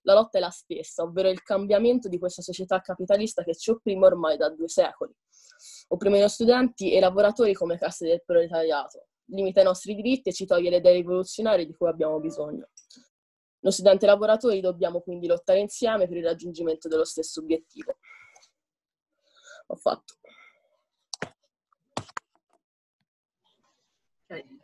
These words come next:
Speaker 2: grazie Rosa. È il turno di Stefano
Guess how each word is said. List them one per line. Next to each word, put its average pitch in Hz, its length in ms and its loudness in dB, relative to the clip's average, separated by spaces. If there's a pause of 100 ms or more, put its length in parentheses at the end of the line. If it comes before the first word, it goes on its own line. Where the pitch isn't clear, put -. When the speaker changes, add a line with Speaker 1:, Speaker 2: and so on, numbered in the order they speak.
(120)
Speaker 2:
grazie 196 720 -2
Rosa. 254 500 -2 (260)
È 202 100 -2
il 196 220 2
turno 202 380 0
di 190 400 0
Stefano 247 760 -2